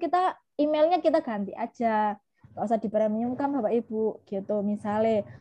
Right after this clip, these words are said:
oh ya udah, kita bikin email banyak. Email bulan Juni, gitu misal. Kayak gitu. Email bulan a-, apa, eh, Juli misal. Nah, jadi, eh, jadi satu email itu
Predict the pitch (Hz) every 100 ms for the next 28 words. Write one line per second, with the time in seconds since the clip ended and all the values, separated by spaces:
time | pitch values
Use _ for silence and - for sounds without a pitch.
0 | - 269 233 214 214 247 269 240 - _
1 | _ 254 269 294 240 254 - 254 269 269
2 | 226 220 247 240 - _ _ _ - 226
3 | 202 240 269 277 208 202 220 233 214 196
4 | 202 247 247 202 190 - - 190 190 -
5 | 196 190 175 208 _ - 214 202 202 196
6 | 196 _ _ _ - 214 226 277 240 220
7 | 233 247 214 214 - 220 220 285 285 214
8 | 220 214 208 208 208 208 208 247 _ _
9 | - 214 226 262 254 220 202 202 196 190
10 | 202 _ _ _ 214 196 202 _ - 247
11 | 294 349 349 _ _ _ - 247 254 254
12 | 247 - _ _ _ _ _ 262 247 320
13 | - 285 285 277 349 330 247 247 - 262
14 | 349